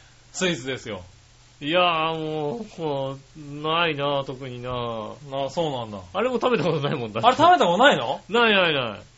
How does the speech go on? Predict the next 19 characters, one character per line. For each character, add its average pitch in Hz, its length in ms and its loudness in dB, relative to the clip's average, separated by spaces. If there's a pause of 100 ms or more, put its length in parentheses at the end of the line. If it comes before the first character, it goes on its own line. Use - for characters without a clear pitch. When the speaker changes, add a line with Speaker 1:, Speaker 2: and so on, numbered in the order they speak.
(180)
Speaker 1:
あ 143 1120 2
ー、 - 20 -16
そ 165 160 -8
れ 196 60 -6
ち 190 200 -10
ょ 151 60 -2
っ 127 40 -8
と、 120 60 -18 (300)
浦 151 140 -6
安 170 400 -4
市 185 120 -10
民 156 220 -8
と 123 80 -10
し - 60 -16
て 120 60 -16
ダ 113 140 -6
メ 120 80 -10
だ 110 100 -8
ね。 95 60 -14